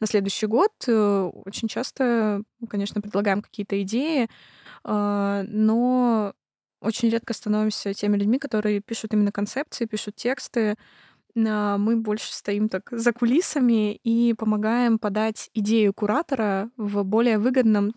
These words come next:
свете. А, но это как раз-таки и есть тоже творческая <laughs> составляющая работы, потому что ты,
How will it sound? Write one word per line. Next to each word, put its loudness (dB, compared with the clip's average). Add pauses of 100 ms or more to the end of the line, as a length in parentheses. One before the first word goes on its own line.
свете. -4 (580)
А, -2
но 2 (440)
это 0
как -6
раз-таки -4
и 2
есть 0
тоже 0
творческая -2
<laughs> -
составляющая 2
работы, 0
потому -2
что -4
ты, -2